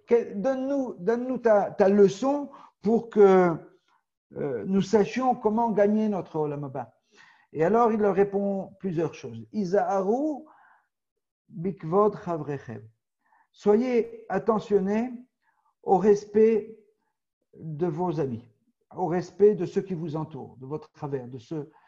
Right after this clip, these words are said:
de ceux qui, qui vous entourent. Et après cela, ksheatem mitpalelim, deu lifne mi atem mitpalelim. Quand vous priez, sachez,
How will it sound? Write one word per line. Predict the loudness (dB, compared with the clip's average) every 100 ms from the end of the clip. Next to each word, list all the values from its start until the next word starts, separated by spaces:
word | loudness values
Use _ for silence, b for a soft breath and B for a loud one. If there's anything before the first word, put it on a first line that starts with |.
| b b b
de | -10 -10
ceux | -8 -10
qui, | -8 -8 -8 -8
qui | -12
vous | -10 -10
entourent. | -12 -14 -20 -20 _ _ b b b b b b b _ _ _ -4
Et | -2 0 0 -4 -8 _ _ _ _
après | -4 0 0
cela, | -2 -2 0 0 -4 -14 -20 -14
ksheatem | 0 4 4 0 -4 -4 -2
mitpalelim, | -4 -6 -4 -2 -2 -2 0 0 -2 -8 -12 _ b b b b b -10
deu | 2 4 6 4 4
lifne | 0 -2 -2 -2
mi | 0 -2 -2
atem | -4 -6 -8 -8
mitpalelim. | -14 _ -10 -8 -10 -14 -20 _ _ _ -2
Quand | 0
vous | 0 -4
priez, | -4 0 4 4 2 -10 _ b b b b b _
sachez, | _ -2 0 -2 -2 -2 -2 -10 _